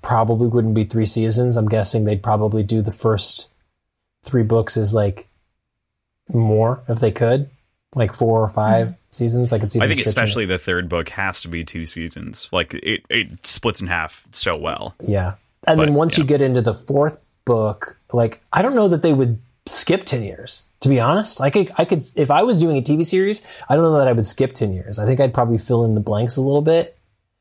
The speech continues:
Speaker 1: and, like, maybe weave kinda, like, the end of Morningstar, like, at the end of one season and, like, what the context of what's happened. There's, 'cause there's so many timelines in,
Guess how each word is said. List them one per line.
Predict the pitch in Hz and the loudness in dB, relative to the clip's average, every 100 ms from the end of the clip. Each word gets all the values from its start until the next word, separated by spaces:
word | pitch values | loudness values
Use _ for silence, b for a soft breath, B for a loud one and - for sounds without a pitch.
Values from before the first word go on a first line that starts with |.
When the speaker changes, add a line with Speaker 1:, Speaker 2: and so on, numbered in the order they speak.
| _ _ | _ _
Speaker 1:
and, | 123 | 0
like, | 123 117 | 2 2
maybe | 131 123 120 | 2 4 2
weave | 117 123 127 127 127 117 - b b _ | 2 2 4 4 2 0 -4 b b _
kinda, | 143 127 | -2 2
like, | 120 110 | 2 0
the | 110 - | -2 0
end | 127 127 131 127 | 2 2 0 0
of | 123 123 | 2 2
Morningstar, | 120 123 123 127 123 - 127 123 123 123 123 - _ - _ | 2 2 2 2 0 0 2 2 0 -2 -6 -18 _ -20 _
like, | 135 110 - - | 0 0 -2 -8
at | 117 | 0
the | |
end | 120 | 2
of | 110 | 2
one | 107 120 | 2 2
season | - 123 113 117 110 104 b b b - | 2 2 2 0 -2 -6 b b b -2
and, | 113 | 0
like, | 107 101 - - | 2 -2 -6 -4
what | 117 107 113 120 107 _ | 0 2 4 2 0 _
the | - - | -4 -2
context | 120 120 117 - | 0 0 0 0
of | 113 | 0
what's | 110 | 0
happened. | - 113 131 | 0 0 2
There's, | 135 123 - | 0 -2 -2
'cause | 160 | 0
there's | 151 - | 2 4
so | 185 190 | 4 4
many | 196 | 2
timelines | 170 - 156 160 123 113 107 - _ | 0 0 0 2 2 0 -2 -4 _
in, | 143 143 139 135 | 2 2 2 0